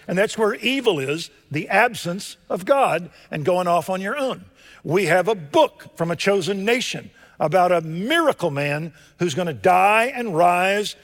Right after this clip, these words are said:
and convert and return. And so it's the ultimate belief system.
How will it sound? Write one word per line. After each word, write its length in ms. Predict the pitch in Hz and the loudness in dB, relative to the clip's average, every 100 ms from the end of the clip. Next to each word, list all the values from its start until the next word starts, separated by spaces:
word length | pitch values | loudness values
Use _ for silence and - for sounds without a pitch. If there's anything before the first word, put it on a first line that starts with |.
| _ - | _ -4
and 220 | 170 143 | -4 -2
convert 580 | 170 143 127 202 277 - _ _ | -4 0 4 4 2 -8 _ _
and 200 | 170 196 | -6 -2
return. 640 | 220 226 254 269 190 - _ _ _ _ _ _ _ - | -2 0 0 0 -4 -14 _ _ _ _ _ _ _ -4
And 160 | 202 | -4
so 280 | - 208 208 | 2 2 2
it's 320 | - 262 - - | -2 -4 -4 -4
the 280 | 185 196 - 392 | -2 -2 -6 4
ultimate 680 | 269 285 226 165 151 - - _ _ _ | 4 4 -2 -6 -4 -6 -12 _ _ _
belief 320 | 160 196 214 | -2 0 0
system. 440 | - 147 - - | -2 -4 -6 -12